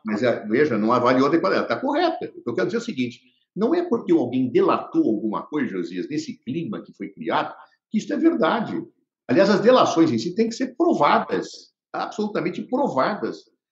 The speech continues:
E o que acabou acontecendo é que as pessoas delatavam o que a Lava Jato queria pra poder sair da cadeia. Isto equivale aos mecanismos medievais, Josias. Eu não posso aceitar isso. Tudo bem, quer fazer investigação séria? Faz.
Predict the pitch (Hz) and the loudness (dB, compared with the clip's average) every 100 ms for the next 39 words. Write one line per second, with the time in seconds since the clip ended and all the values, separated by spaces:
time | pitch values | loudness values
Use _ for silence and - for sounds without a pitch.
0 | _ 196 175 - - 147 131 110 110 180 | _ -12 -2 -2 0 0 0 0 -6 -6
1 | 175 190 208 196 190 - 160 143 123 127 | -6 -6 -6 -6 -8 -4 -4 -2 -6 -2
2 | 247 160 - - 208 180 220 110 175 - | 2 2 0 0 0 0 -4 -6 -8 -8
3 | - 247 - 180 196 202 147 113 175 196 | -8 -8 -2 -2 0 0 0 0 -2 -2
4 | - - 196 160 220 220 196 175 208 - | -6 -8 -8 -4 -2 -2 -2 -4 -4 -6
5 | 185 226 - - - 175 165 175 - 190 | -6 -4 -4 -4 -2 -2 0 0 -4 -10
6 | - - 226 180 196 113 117 - 196 - | -14 -8 -6 -6 -4 -2 -2 -2 -4 -4
7 | 180 170 - 165 - 190 190 220 226 214 | -4 -4 -6 -6 -6 -8 -8 -6 -4 -6
8 | 92 110 226 208 - - 101 175 - 220 | -4 -4 -2 -6 -10 -12 -8 -8 -6 -8
9 | 254 226 262 196 247 - - - _ _ | -8 -6 -6 -4 -6 -8 -16 -20 _ _
10 | _ _ _ _ _ - 359 208 175 180 | _ _ _ _ _ -4 2 2 2 2
11 | 170 131 117 107 107 92 - 226 320 - | 2 2 0 0 -2 -4 -6 -4 -4 2
12 | 320 392 359 | 2 4 4